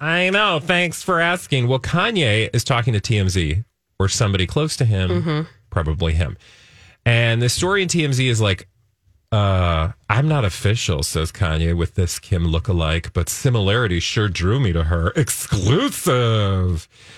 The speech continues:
Speaker 1: Kanye certainly has a new muse in Kim Kardashian lookalike Cheney Jones, but the two don't consider themselves a couple.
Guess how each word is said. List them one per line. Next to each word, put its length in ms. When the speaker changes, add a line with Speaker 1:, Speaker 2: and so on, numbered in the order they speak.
Speaker 1:
Kanye 360
certainly 380
has 180
a 40
new 140
muse 320
in 120
Kim 260
Kardashian 500
lookalike 440
Cheney 320
Jones, 420
but 100
the 100
two 200
don't 160
consider 400
themselves 420
a 60
couple. 460